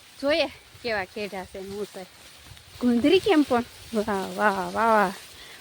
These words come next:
મને માંડવી મજા ના આવે એટલી ગુંદરી મજા આવે. કેમ કે મારે ટેન્શન ગા-, ગાયોનું હોય ને, ગાયોનું હું નાખું એ જ. ગુંદરી મસ્ત મજાની થઈ ગઈ આપણી.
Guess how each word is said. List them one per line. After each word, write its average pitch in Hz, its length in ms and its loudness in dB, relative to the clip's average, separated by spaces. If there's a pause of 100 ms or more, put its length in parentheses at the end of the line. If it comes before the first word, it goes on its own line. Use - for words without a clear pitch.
(140)
મને 240 100 2
માંડવી 302 400 4
મજા 330 300 4
ના 320 200 4
આવે 302 140 2
એટલી 277 160 2
ગુંદરી 247 360 4
મજા 190 300 0
આવે. 190 180 -6 (680)
કેમ 269 180 0
કે 233 100 -4
મારે 214 280 4
ટેન્શન 285 460 4
ગા-, 269 340 0 (580)
ગાયોનું 277 560 2
હોય 330 180 2
ને, 240 340 0
ગાયોનું 220 460 2
હું 220 100 2
નાખું 202 420 0
એ 214 120 4
જ. - 60 0 (800)
ગુંદરી 226 300 -4
મસ્ત 247 320 -8
મજાની 392 380 -6
થઈ 220 180 -10
ગઈ 220 180 -10
આપણી. 247 280 -14